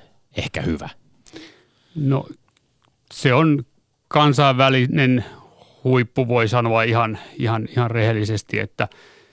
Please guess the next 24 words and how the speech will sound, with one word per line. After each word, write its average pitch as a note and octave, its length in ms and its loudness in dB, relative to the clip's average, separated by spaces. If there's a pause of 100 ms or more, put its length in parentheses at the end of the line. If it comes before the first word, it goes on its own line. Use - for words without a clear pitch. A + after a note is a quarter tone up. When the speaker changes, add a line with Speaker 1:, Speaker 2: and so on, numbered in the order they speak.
(320)
Speaker 2:
et, A#2 200 -6 (240)
et, - 140 -12
tota G#2+ 400 -4
niin, G#2+ 320 -4 (1080)
kyllä B2 200 0
tuolla C3+ 260 2
alkaa B2+ 400 2
olla B2+ 460 0
varmaan A#2+ 460 0
aika A#2+ 260 0
lähellä A#2+ 280 2
kymmenen B2 440 -2
joukkoa A2+ 400 -4
maailmantilastoissa A#2 920 -2
loppuvuodesta. G#2+ 640 -4
Tällä C3 200 4
hetkellä A#2 300 -2
hän A2 160 -2
on G2+ 80 -6
Speaker 1:
Kakkosena, C3 300 0
Speaker 2:
kakkosena, A#2 340 0
Speaker 1:
joo. C#2+ 120 -6
Speaker 2:
kakkosena A#2 680 -2
ja, G#2 240 -2